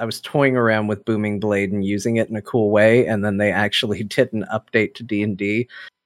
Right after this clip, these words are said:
that shut down that way of using that spell. And I was like, "Oh, well, <laughs> I can't even, I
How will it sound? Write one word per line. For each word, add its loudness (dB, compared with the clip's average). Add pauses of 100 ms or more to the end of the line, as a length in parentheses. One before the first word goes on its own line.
(120)
that 0
shut 0
down 0
that 0
way -2
of -6
using -4
that -4
spell. 0
And 0
I -2
was -2
like, 0
"Oh, -4 (100)
well, 2
<laughs> -20
I 2
can't 0
even, 2
I -4